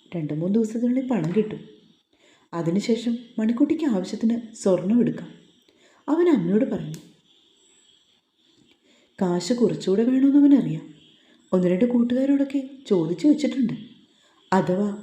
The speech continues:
ആവശ്യം വരികയാണെങ്കിലെന്നോർത്ത്. അന്ന് രാത്രിയിൽ ആദി കിടക്കാനായി വന്നപ്പോൾ പ്രിയ പഠിത്തം തന്നെയാണ്. അവൾക്ക് ക്ഷീണമൊക്കെ നന്നായി കുറവുണ്ടായിരുന്നു. എങ്കിലും നാളെ കൂടി അവധി എടുത്തോളാൻ അവൻ പറഞ്ഞു.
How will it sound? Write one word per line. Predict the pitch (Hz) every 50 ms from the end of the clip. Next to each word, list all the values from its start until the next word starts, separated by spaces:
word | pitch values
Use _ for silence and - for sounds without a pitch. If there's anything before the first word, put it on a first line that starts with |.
| - -
ആവശ്യം | 185 175 160 156 170 180 - - 247 254
വരികയാണെങ്കിലെന്നോർത്ത്. | 233 170 165 175 208 214 226 226 226 214 240 240 247 233 208 170 160 - - - 202 202 - - - - _ _ _ _ _ _ _ _ _ _ _ _ _ _ _ _ _ _ _ _ -
അന്ന് | 196 190 180 180 202 226
രാത്രിയിൽ | 262 262 254 262 254 277 285 269 226 - - - - - -
ആദി | 190 185 185 190 - 254
കിടക്കാനായി | - 262 233 233 240 - 247 262 269 285 294
വന്നപ്പോൾ | 277 254 208 202 208 - 220 220 214 - - - - _ _ _ _ _ _ -
പ്രിയ | 302 320 339 359
പഠിത്തം | 339 - 277 196 190 214 - 254 262
തന്നെയാണ്. | 254 247 208 170 165 196 247 240 185 151 156 - - - - _ _ _ _ _ _ _ _ _ _ _ _ _ -
അവൾക്ക് | 190 185 180 180 185 240 233
ക്ഷീണമൊക്കെ | 247 240 - 214 180 170 180 220 233 247 247 240 285
നന്നായി | 269 254 202 165 160 185 214 285
കുറവുണ്ടായിരുന്നു. | - - 269 208 208 214 220 190 165 160 165 175 185 190 196 202 - - - - - _ _ - - _ - - -
എങ്കിലും | 254 254 269 302 330 339 339
നാളെ | 330 277 214 202 208 233
കൂടി | 233 - 277 269 311
അവധി | 285 220 175 175 180 247
എടുത്തോളാൻ | 247 233 240 240 - 196 196 196 185 - - - -
അവൻ | 180 170 170 175 208
പറഞ്ഞു. | 226 240 208 165 151 156 170